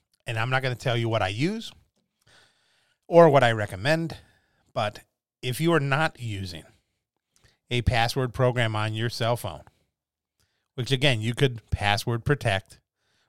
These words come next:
or, you know, Face I D, whatever you have on your phone, protect,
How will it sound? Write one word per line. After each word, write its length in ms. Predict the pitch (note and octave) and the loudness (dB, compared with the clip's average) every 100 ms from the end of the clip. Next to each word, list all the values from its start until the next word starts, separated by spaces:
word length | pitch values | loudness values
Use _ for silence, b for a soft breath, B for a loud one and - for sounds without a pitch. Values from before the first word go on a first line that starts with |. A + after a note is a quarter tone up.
| _ | _
or, 360 | G#2+ F#2+ F2+ F2+ | -6 -2 -2 -2
you 120 | A#2+ | -4
know, 160 | G2 F#2 | -2 -4
Face 480 | - - B2 A#2+ A#2+ | -8 -4 -2 0 0
I 160 | A2+ | 0
D, 340 | A2 G#2+ A2 G#2 | -2 -4 -4 -4
whatever 340 | G#2+ G#2 G#2+ | -4 -2 -2
you 120 | A2 | -2
have 240 | G2+ A2 A2 | 0 0 0
on 120 | A#2 | -2
your 120 | B2 | -4
phone, 340 | - G#2+ G#2+ | -4 -6 -4
protect, 560 | A2 B2+ - F2+ - | -4 -6 -4 -6 -6